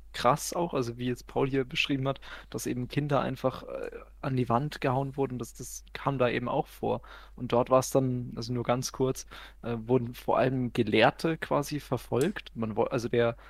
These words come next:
die, die Roten Khmer war das damals, die, die, die Armee, der Herrscher, der wollte quasi keine gebildeten Leute, sondern er wollte eigentlich, dass die Leute wieder aus den Städten ans, ans Land,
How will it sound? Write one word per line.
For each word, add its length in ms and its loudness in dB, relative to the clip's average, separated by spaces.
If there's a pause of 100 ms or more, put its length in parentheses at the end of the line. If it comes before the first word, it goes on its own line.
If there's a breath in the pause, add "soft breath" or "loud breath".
(220 loud breath)
die, 160 -2
die 120 0
Roten 360 0
Khmer 300 -2
war 80 2
das 120 -8
damals, 380 -4
die, 80 -10
die, 120 -8
die 220 -4
Armee, 360 0 (340 loud breath)
der 80 2
Herrscher, 320 4
der 180 2
wollte 320 4
quasi 400 0
keine 320 0
gebildeten 540 0
Leute, 340 2
sondern 260 -4
er 40 -6
wollte 320 0
eigentlich, 280 -4
dass 160 -4
die 100 -8
Leute 320 0
wieder 160 -4
aus 100 -4
den 140 -6
Städten 320 -4
ans, 320 -8 (100)
ans 180 -10
Land, 360 0